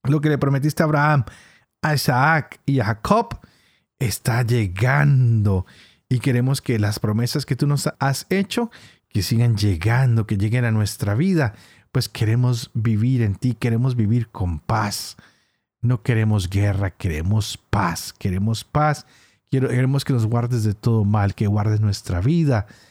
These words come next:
que nos ayudes a ser fieles y que nos ayudes a hacer tu voluntad. Por eso es importante que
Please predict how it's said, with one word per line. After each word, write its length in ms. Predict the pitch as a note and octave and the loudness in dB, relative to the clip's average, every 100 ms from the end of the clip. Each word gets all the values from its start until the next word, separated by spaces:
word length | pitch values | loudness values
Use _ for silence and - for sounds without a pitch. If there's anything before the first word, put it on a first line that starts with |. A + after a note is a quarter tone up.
| _ _ _ | _ _ _
que 280 | - C3+ - | -2 -2 0
nos 380 | B2+ B2+ B2+ - | 0 2 0 0
ayudes 580 | A2 C#3+ G3 G3 G3+ - - _ _ _ - | 0 0 0 0 -2 -6 -20 _ _ _ -4
a 100 | A#2 | -2
ser 240 | - B2+ | 0 -2
fieles 600 | - D3 C#3+ E3 F3 - - _ _ _ - | 0 0 2 2 -2 -6 -16 _ _ _ -6
y 80 | C3+ | -2
que 100 | C3+ | 0
nos 140 | A#2+ | 2
ayudes 240 | A#2+ B2 B2 | 2 0 0
a 40 | |
hacer 200 | A2 A2+ | -2 -2
tu 100 | B2+ | 0
voluntad. 580 | A2 F2 E2 - F2+ E2 _ _ _ _ - | 0 0 -2 -2 -2 -4 _ _ _ _ -4
Por 160 | C3+ C#3+ | 0 2
eso 260 | D3+ - | 0 0
es 120 | D3+ | 0
importante 680 | D#3+ C#3+ B2+ C#3+ D3 F3+ F3+ - | 0 0 0 0 0 -2 -6 -6
que 340 | C#3+ A#2+ G#2 | -2 0 0